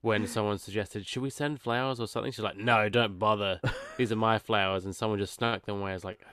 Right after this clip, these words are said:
Speaker 1: think this is the least we should do."
Speaker 2: <laughs> Actually, this, in Margaret Schott's world, that is, like, close to the least <laughs> that you can do. That's probably the most that she
Speaker 1: Yeah.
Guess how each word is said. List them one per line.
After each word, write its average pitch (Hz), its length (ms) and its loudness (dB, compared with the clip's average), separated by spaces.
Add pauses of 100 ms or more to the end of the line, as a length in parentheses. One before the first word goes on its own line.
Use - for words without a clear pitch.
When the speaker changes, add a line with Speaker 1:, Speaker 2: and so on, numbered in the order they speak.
Speaker 1:
think 107 180 -10
this - 200 -14
is - 120 -14
the - 100 -14
least 82 220 -10
we - 100 -14
should - 200 -18
do." - 220 -10
Speaker 2:
<laughs> - 80 6 (1600)
Actually, - 500 4 (1000)
this, 160 280 2
in 147 220 4
Margaret 135 320 8
Schott's 113 280 4
world, 101 200 4
that 104 120 6
is, 98 280 0
like, 95 200 2
close 104 260 0
to - 100 -12
the 95 80 -4
least 95 300 2
<laughs> - 20 2
that - 220 12
you 226 80 12
can - 300 4
do. - 380 -4 (300)
That's 156 160 4
probably 175 140 12
the 156 100 10
most 123 320 6
that - 160 2
she 127 120 6
Speaker 1:
Yeah. 110 80 0